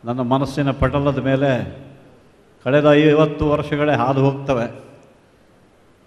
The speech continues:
ನಾನು ಬಂದಾಗ ಚಿತ್ರರಂಗಕ್ಕೆ ಕೆಲವು ವರ್ಷಗಳಲ್ಲೇ ನನಗೆ ಡಾಕ್ಟರ್ ರಾಜ್ಕುಮಾರ್ ಅವರ ಪರಿಚಯ ಆಯಿತು.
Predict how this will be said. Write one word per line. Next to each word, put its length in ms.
ನಾನು 260
ಬಂದಾಗ 560
ಚಿತ್ರರಂಗಕ್ಕೆ 1040
ಕೆಲವು 240
ವರ್ಷಗಳಲ್ಲೇ 580
ನನಗೆ 420
ಡಾಕ್ಟರ್ 360
ರಾಜ್ಕುಮಾರ್ 540
ಅವರ 160
ಪರಿಚಯ 360
ಆಯಿತು. 540